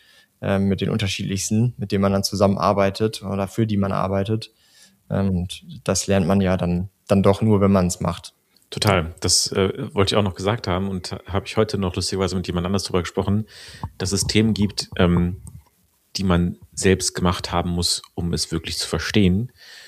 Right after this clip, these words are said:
Speaker 2: und auch zu verstehen, weshalb man sozusagen vorab bestimmte Hinweise oder Tipps von anderen bekommen hat, die aber in der Theorie halt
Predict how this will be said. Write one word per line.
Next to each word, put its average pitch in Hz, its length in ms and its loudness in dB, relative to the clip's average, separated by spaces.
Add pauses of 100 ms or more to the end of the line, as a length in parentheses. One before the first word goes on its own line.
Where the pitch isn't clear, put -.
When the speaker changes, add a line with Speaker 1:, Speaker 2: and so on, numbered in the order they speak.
(260)
Speaker 2:
und 90 280 -2
auch 87 280 4 (720)
zu - 140 -2
verstehen, 95 640 2
weshalb 87 420 2
man 87 160 0
sozusagen 80 560 -4
vorab - 420 -4 (560)
bestimmte 90 420 -2
Hinweise 85 420 2
oder 82 120 0
Tipps - 180 -4
von - 140 -2
anderen 87 240 4
bekommen 78 400 -2
hat, 73 200 -6 (680)
die 101 140 0
aber 92 260 2
in 90 80 2
der 87 100 4
Theorie 101 420 0
halt 87 240 0